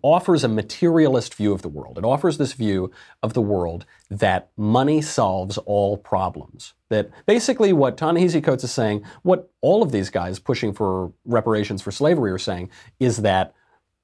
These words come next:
all problems stem from the distribution of money, and all problems can be solved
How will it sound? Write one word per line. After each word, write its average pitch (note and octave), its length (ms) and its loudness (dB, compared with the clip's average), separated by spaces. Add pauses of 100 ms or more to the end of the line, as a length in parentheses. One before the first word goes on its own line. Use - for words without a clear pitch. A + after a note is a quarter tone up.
(120)
all F#3+ 240 4
problems D#3 680 0
stem G#2+ 520 -2
from A2+ 180 -2
the G#2+ 60 0
distribution A#2+ 580 0
of G#2 80 -2
money, F#2+ 340 -6 (240)
and A2 220 -2
all C#3+ 220 2
problems G#2 580 -2 (140)
can B2 180 -2
be A2+ 120 0
solved G2+ 720 -2